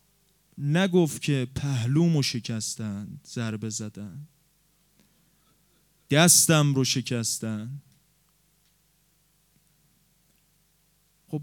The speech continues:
بانویی که بارداره، یک جا نگفت که سقط جنین کردن از من.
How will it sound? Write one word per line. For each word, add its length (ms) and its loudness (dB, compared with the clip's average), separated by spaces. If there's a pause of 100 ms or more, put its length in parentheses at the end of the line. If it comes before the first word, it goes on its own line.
(140)
بانویی 480 4
که 300 0 (180)
بارداره، 840 2 (2250)
یک 500 2
جا 340 6
نگفت 380 0
که 320 2
سقط 500 0
جنین 460 4
کردن 440 0
از 200 -4
من. 300 -6